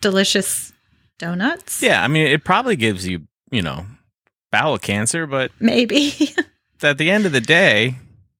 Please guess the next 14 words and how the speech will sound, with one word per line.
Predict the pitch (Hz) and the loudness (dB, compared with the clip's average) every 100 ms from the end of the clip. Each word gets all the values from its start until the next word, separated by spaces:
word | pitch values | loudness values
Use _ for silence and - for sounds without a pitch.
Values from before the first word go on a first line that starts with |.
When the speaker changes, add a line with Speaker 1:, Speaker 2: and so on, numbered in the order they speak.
| _ - | _ -4
Speaker 2:
that's | 131 170 | 0 0
a | |
pretty | 277 - 226 | -2 -4 -2
great | 214 202 214 - | 0 0 0 -6
hobby | - 160 202 180 | -2 0 0 -2
to | 95 | -4
have. | 98 87 - - - - - | -2 -4 -6 -18 -20 -20 -8
What | 113 202 262 _ _ _ _ _ _ - | 0 2 2 _ _ _ _ _ _ -4
coffin | 151 147 156 139 | 0 2 0 -2
shape, | 120 - 95 82 82 - - _ _ _ _ _ _ _ _ _ _ _ _ _ 131 131 101 | -2 -2 -2 -2 -4 -10 -20 _ _ _ _ _ _ _ _ _ _ _ _ _ -20 -12 -2
based | 180 233 226 | 0 2 2
on | 190 | 2
your | 160 151 143 | 2 2 2
hobbies, | 117 131 107 82 76 110 - - | 2 2 2 -2 -8 -4 -2 -2